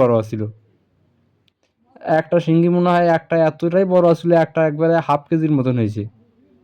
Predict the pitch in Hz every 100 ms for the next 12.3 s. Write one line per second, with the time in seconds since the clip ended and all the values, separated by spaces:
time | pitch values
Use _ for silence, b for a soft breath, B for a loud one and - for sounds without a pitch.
0 | _ _ 254 262 254 277 269 _ _ _
1 | _ _ _ _ _ _ - 143 147 160
2 | 160 156 156 143 143 147 151 151 147 139
3 | 143 147 _ - 147 156 170 147 127 113
4 | 113 120 123 117 117 117 135 156 160 160
5 | 165 151 147 120 110 104 - _ _ _
6 | _ _ _ _ _ _ _ - 143 143
7 | 143 - _ _ _ _ _ _ _ _
8 | _ 135 139 139 151 156 156 - _ _
9 | _ _ _ - 139 135 143 151 151 147
10 | 143 135 139 135 139 139 143 143 139 131
11 | 127 127 127 143 147 131 131 127 123 127
12 | 139 131 131